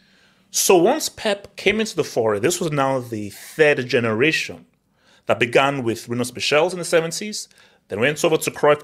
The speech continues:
and now Pep has now taken it over. And you could argue that maybe the fourth generation could be Xavi. And I think that what total football needed was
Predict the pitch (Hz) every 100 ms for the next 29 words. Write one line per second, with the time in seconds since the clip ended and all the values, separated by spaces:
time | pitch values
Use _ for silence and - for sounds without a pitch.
0 | - 110 127 131 131 127 - - 120 110
1 | 117 127 123 120 107 123 147 180 160 151
2 | 160 143 127 - 127 135 127 139 - 127
3 | 107 104 120 123 - _ _ _ _ _
4 | _ _ _ _ _ _ _ _ _ _
5 | _ _ _ _ _ _ - 139 139 -
6 | 233 285 180 113 104 - _ - _ _
7 | _ _ 131 120 135 240 240 - - _
8 | _ _ _ _ - - - 165 165 165
9 | 165 - 127 131 127 123 123 165 190 110
10 | 110 - _ 110 107 107 - -